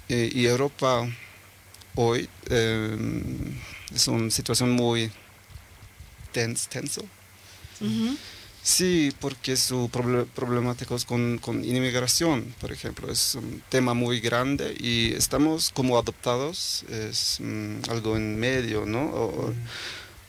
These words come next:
Speaker 1: porque somos personas de, de color,
Speaker 3: Mm.
Speaker 1: yo sí, no sé, sí,
Speaker 3: Mm.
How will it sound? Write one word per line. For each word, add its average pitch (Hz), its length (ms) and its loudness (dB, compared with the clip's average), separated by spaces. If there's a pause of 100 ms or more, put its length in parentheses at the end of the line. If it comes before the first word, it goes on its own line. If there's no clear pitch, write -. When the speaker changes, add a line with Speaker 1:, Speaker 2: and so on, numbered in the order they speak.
Speaker 1:
porque 117 640 2
somos 147 320 4
personas 120 480 0
de, 113 240 0
de 113 160 -2
color, 117 460 -4
Speaker 3:
Mm. - 1120 -12
Speaker 1:
yo 214 100 -2
sí, 127 220 -4 (220)
no - 120 -12
sé, - 120 -8 (100)
sí, 123 220 -4
Speaker 3:
Mm. - 20 -10